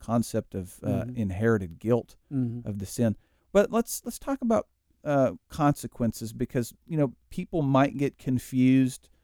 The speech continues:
Speaker 1: when they see somebody commit a great sin and it affects
Speaker 2: Mm-hmm.
Speaker 1: others, you know, like an alcoholic father whose children are suffering with the results of his alcoholism.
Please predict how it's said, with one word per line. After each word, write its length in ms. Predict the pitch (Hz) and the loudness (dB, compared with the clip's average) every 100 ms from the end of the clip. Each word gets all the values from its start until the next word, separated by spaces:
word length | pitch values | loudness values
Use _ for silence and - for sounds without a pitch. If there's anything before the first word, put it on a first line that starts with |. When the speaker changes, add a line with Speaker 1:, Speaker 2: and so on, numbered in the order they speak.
| _ _ _ | _ _ _
Speaker 1:
when 200 | 123 120 | 2 4
they 140 | 117 113 | 4 2
see 640 | - 131 123 123 127 127 - _ _ | -2 2 4 6 6 2 -2 _ _
somebody 520 | - 127 123 123 123 | -2 2 6 6 4
commit 300 | - 123 120 | 2 2 2
a 60 | |
great 360 | 113 117 117 - | 2 4 2 2
sin 560 | - - 120 117 113 - | -6 0 4 4 4 0
and 160 | 120 113 | -2 -2
it 80 | 113 | -2
affects 840 | 104 - - 117 - - - - _ _ | -6 -6 2 2 2 -4 -8 -10 _ _
Speaker 2:
Mm-hmm. 80 | 165 | 0
Speaker 1:
others, 480 | 117 107 98 101 - | 2 2 0 -2 0
you 60 | |
know, 160 | 113 107 | 2 2
like 260 | 104 104 104 | 2 -2 0
an 60 | |
alcoholic 640 | 107 110 - - 107 101 - | 0 0 -2 0 2 2 -4
father 680 | - 107 101 104 107 101 - | -4 0 2 2 2 0 -2
whose 220 | 110 107 - | -6 -6 -6
children 420 | - 123 113 104 | -2 2 2 2
are 80 | 95 | 0
suffering 480 | - 123 - 107 | 0 0 2 -2
with 160 | 107 107 | -2 -2
the 80 | 107 | -4
results 580 | 98 92 101 110 - 101 | -4 -4 -2 0 -2 -8
of 120 | 92 | -8
his 160 | 104 | -6
alcoholism. 680 | 101 104 - 98 98 92 92 | -2 -2 -4 -6 -6 -6 -8